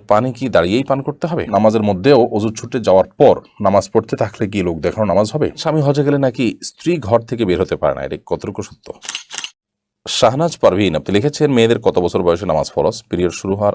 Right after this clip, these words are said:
আগের কাজা নামাজ কি পড়তে হবে? না, পিরিয়ড শুরু হওয়ার আগের কাজা নামাজ পড়তে হবে না। যখন পিরিয়ড শুরু হবে তখন থেকে তাদের নামাজ ফরজ হবে। তবে পিরিয়ড যদি দেরি হয়, দেরিতে শুরু হয়, সেক্ষেত্রে সর্বোচ্চ পনেরো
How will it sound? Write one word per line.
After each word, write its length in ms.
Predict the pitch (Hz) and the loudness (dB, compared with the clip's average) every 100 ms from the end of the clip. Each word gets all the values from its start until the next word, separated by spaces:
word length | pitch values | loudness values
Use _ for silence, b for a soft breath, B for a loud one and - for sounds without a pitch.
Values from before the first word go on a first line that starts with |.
| - | -2
আগের 440 | - 87 104 90 101 b b b b _ | -2 0 0 -2 -4 b b b b _
কাজা 220 | 104 90 | 0 2
নামাজ 240 | 82 78 - | 0 -4 -6
কি 80 | 82 | -6
পড়তে 280 | 80 73 | -8 -6
হবে? 180 | 135 147 - B B B B - | -6 -6 -10 B B B B -6
না, 140 | 90 - - - | -4 -4 -6 -2
পিরিয়ড 240 | 107 113 | 0 0
শুরু 240 | - 117 110 | -2 -4 0
হওয়ার 160 | 113 - - | 0 0 0
আগের 320 | 104 127 - | -2 -2 -2
কাজা 220 | 104 87 | -2 -2
নামাজ 240 | 73 69 | -4 -6
পড়তে 240 | - 76 71 | -10 -8 -8
হবে 160 | 76 | -6
না। 100 | 98 | -8
যখন 260 | 127 107 101 | -8 -10 -10
পিরিয়ড 260 | 101 98 101 | -8 -8 -8
শুরু 220 | 113 123 | -8 -6
হবে 120 | 151 | -6
তখন 240 | 151 127 | -8 -10
থেকে 200 | 131 160 | -10 -12
তাদের 220 | - - - | -10 -10 -8
নামাজ 300 | 139 - - | -10 -10 -6
ফরজ 240 | 69 71 - | -6 -4 -8
হবে। 140 | 71 - b b b b - | -10 -12 b b b b 0
তবে 140 | 110 | 0
পিরিয়ড 320 | 104 110 131 127 | 2 0 0 0
যদি 260 | 131 127 107 | -4 -4 -2
দেরি 240 | 95 110 | 0 0
হয়, 320 | 98 87 76 - - | 0 0 0 -4 -8
দেরিতে 420 | 92 104 104 120 117 | -2 -2 0 -2 -2
শুরু 220 | - 90 | -4 -4
হয়, 200 | 90 95 b b b _ | -2 -6 b b b _
সেক্ষেত্রে 400 | - 117 107 104 | -6 -4 -4 -8
সর্বোচ্চ 680 | - 127 110 131 151 - 147 143 139 | 0 2 2 0 -4 -4 -2 0 2
পনেরো 460 | 104 90 78 76 | 2 4 4 2